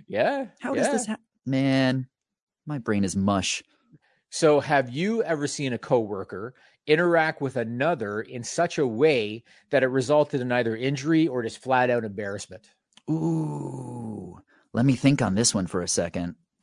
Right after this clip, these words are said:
Speaker 2: Let's see. Was there ever a story like that from the game industry or from TwitchCon, maybe? From the streamers? There's probably something better with the streamers. I can't think of anything off the top of my head. I'm dying. I'm trying to figure out a good story over here.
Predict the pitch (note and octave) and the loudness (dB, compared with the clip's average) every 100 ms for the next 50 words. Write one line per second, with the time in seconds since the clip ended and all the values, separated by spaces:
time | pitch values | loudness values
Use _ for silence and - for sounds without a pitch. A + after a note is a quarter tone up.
0 | - C3+ D3+ - D3 B2 G2 F2+ _ _ | 2 6 6 6 4 4 2 -2 _ _
1 | _ _ _ _ - - A#2 A#2+ C3+ C#3 | _ _ _ _ -20 -4 0 2 2 2
2 | D#3 F3 D#3+ - - D3+ D3 C3+ C3 - | 2 4 4 2 0 2 4 4 2 2
3 | B2 A#2+ - - A2 G#2+ G#2+ - G2 F2+ | 4 4 0 -2 0 2 0 -2 -6 -8
4 | G2+ B2+ D#3 E3 D#3+ D#3+ - D#3+ C3+ G#2+ | -6 -2 0 0 0 -2 -4 -4 -2 -2
5 | F#2 - D2+ - - C#3+ - - F#3+ F#3 | -4 -6 -8 -8 0 0 0 -4 -2 0
6 | F#3+ G#3 G#3+ A3+ A#3 A#3+ B3 - A2+ A2+ | 0 2 4 4 2 0 -2 0 0 0
7 | - - - C#3+ G3 G#3+ F#2+ - F#3+ D#3+ | -4 -4 -2 0 2 2 0 4 6 6
8 | A2 B2 G#2+ G2+ G#2+ G2+ F#2 - - F#2+ | 4 2 2 2 2 0 -4 -6 -4 -4
9 | G2 E2 D#2+ - - _ _ _ _ - | -6 -6 -10 -10 -12 _ _ _ _ -20
10 | - - - - _ _ _ - _ - | -20 -20 -20 -20 _ _ _ -18 _ -4
11 | D3+ D3+ G#2 A2+ A2 A2 A2 G2 - A2+ | 4 4 4 2 4 4 4 2 4 6
12 | A2 A2 B2 B2 D3+ C3+ D#3 B2+ C#3+ D#3+ | 6 6 8 8 10 10 10 8 8 6
13 | C#3 D#3+ C#3+ C#3 A#2 C#3+ C3 - D3 D#3 | 6 6 10 10 10 6 4 6 6 8
14 | D#3+ D#3 D#3+ D#3+ C3+ B2+ B2 A2+ | 6 6 6 6 4 2 0 -2